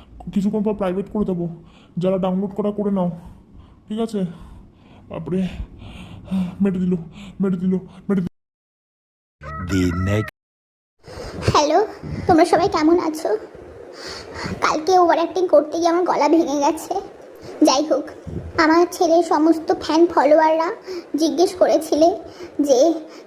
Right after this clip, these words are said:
Speaker 3: কেমন আছে ও, ও ভালো আছে। আহ, কালকে হাসপাতালে নিয়ে গেছিলাম, নিয়ে গিয়ে ডাক্তার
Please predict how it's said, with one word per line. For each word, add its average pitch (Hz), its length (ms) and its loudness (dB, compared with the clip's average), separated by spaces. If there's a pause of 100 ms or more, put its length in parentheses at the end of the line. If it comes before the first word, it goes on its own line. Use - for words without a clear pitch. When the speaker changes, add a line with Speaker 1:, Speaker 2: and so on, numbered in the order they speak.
Speaker 3:
কেমন 339 300 6
আছে 302 340 4
ও, 359 140 6 (520)
ও 359 120 4
ভালো 311 300 4
আছে। 302 300 2
আহ, - 1400 -2
কালকে 302 400 2 (500)
হাসপাতালে 320 500 2
নিয়ে 330 240 8
গেছিলাম, 330 540 2 (640)
নিয়ে 311 280 10
গিয়ে 330 280 6 (540)
ডাক্তার 339 500 0